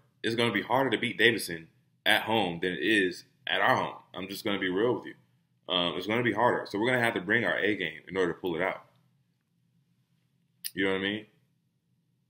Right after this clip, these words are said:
Davidson is a very well-coached team. They have height, they have length, and they have shooters all around. The defense is gonna have to be A one like it was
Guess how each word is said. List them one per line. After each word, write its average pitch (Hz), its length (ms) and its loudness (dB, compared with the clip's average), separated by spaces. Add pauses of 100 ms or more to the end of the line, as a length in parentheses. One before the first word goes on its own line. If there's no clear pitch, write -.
(180)
Davidson 113 340 0
is 92 140 -2
a 82 100 -6 (160)
very 107 260 6
well-coached 98 600 0
team. 90 220 -8 (2000)
They 101 140 2
have 98 380 2 (480)
height, 117 400 2 (960)
they 95 60 -4
have 82 220 -4
length, 113 300 0 (1200)
and 90 100 -6
they 95 40 -2
have 92 160 0
shooters 110 340 -2
all 101 180 2
around. 95 260 -2 (1900)
The - 60 -16
defense 117 340 2
is 104 80 -8
gonna 101 180 -2
have 101 200 0
to 98 60 -8
be 95 380 -2
A 104 160 2
one 95 300 -2
like 90 180 -4
it 95 60 -4
was 101 460 -4